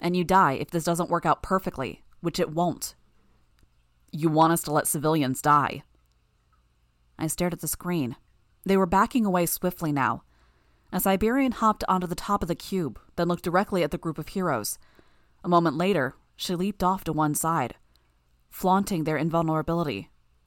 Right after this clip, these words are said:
taunting. "Walk away," I said. "We'll send others in, others who can do something." "Who?" I thought of how Rachel had changed tacks,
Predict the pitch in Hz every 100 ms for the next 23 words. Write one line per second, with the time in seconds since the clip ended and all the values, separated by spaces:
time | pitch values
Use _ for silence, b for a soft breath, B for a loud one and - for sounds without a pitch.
0 | - - 180 175 - 98 - _ _ _
1 | _ _ _ _ _ _ _ _ - 185
2 | 190 220 196 151 131 _ _ - 156 156
3 | 139 - _ _ - 185 202 233 240 202
4 | 190 170 165 - - _ _ - 190 202
5 | 202 196 170 175 175 160 180 - 113 -
6 | _ _ _ _ _ _ _ _ _ _
7 | _ _ _ 185 190 - - _ _ _
8 | _ _ _ _ _ _ _ _ _ -
9 | 175 180 233 277 240 190 185 208 165 151
10 | 156 - 185 160 - - 160 - -